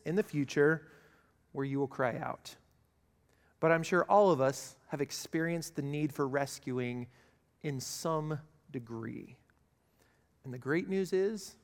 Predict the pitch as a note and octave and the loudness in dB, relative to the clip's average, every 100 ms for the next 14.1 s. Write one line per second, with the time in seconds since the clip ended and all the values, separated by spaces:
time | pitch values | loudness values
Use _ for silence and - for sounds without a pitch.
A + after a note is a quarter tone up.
0 | _ _ _ _ _ _ _ D3 D3 C3 | _ _ _ _ _ _ _ -8 -4 2
1 | E3 F3+ G3 G3+ G3+ - _ _ _ _ | 4 6 6 4 0 -4 _ _ _ _
2 | _ D3+ D3 C#3+ - B2+ A2+ - A#2 C3 | _ -2 0 0 -2 -6 -6 -8 -10 -12
3 | - _ _ _ _ _ _ _ _ _ | -18 _ _ _ _ _ _ _ _ _
4 | _ - - D#3 E3 D#3 C#3 - C#3 B2+ | _ -10 -8 -6 -4 -4 -4 -2 -2 0
5 | B2+ D#3 D#3+ D3 C#3 D3 D3+ - C#3 - | -2 0 0 0 0 0 0 -4 -8 -8
6 | - C#3+ C3 A#2+ B2 B2 C#3 C#3+ - G3 | 2 4 4 2 -2 -2 -2 -2 0 0
7 | F#3 - - E3 E3+ D3+ C#3 C#3 C#3 B2+ | 0 -2 2 2 2 0 2 0 -2 -2
8 | D3+ D3 C3 B2+ C#3+ - E3+ D3+ B2+ - | 2 2 2 -2 -6 -4 2 4 4 4
9 | D3+ D#3+ D#3 D3+ C3+ C3+ D#3 D#3 D#3 D3 | 2 2 2 2 0 -4 0 0 0 -2
10 | D3 C3+ C#3 - C#3+ B2+ B2+ - - - | 0 -2 -6 -4 -2 0 -2 -8 -16 -16
11 | - D3 C#3 - D3+ C3+ - A#2+ - - | -4 0 0 2 2 4 2 -4 -6 2
12 | A3 A3 G#3+ A3 G#3+ F3+ D#3+ F#3+ F#3+ - | 6 8 8 8 8 4 6 6 6 4
13 | G3+ G#3 G3 - G3 D#3+ F3 D#3 B2+ - | 4 6 4 6 6 6 4 4 4 2